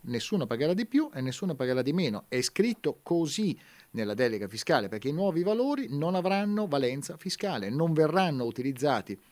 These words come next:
per il pagamento delle tasse. Per il pagamento delle tasse sugli immobili si continuerà ad utilizzare le, le, le vecchie rendite.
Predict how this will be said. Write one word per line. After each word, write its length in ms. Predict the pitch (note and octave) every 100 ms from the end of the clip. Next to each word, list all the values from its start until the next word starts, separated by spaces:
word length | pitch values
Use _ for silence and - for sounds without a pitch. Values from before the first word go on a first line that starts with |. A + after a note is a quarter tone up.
| - _ _ - -
per 100 | D3
il 60 | B2+
pagamento 420 | C#3 C#3 E3 E3
delle 180 | G3 A#3+
tasse. 420 | - B3 - B3+
Per 120 | -
il 80 | C3
pagamento 460 | D#3 D#3 F#3 D#3+ C#3
delle 180 | C3+
tasse 400 | C3 D3 C3+ -
sugli 200 | A2+ E3
immobili 420 | G#3 G#3 A#3 C4 A#3+
si 180 | C#3 -
continuerà 720 | G3+ G3+ F#3+ G#3 A#3 A3+ A3+ - - -
ad 140 | C3+
utilizzare 580 | D3+ E3 F#3+ C3 D3 D#3+
le, 220 | B2 G#2+
le, 240 | G#2 G2 F#2
le 240 | F#2+ F#2
vecchie 280 | A2+ - C#3
rendite. 460 | E3+ C3+ G#2 G2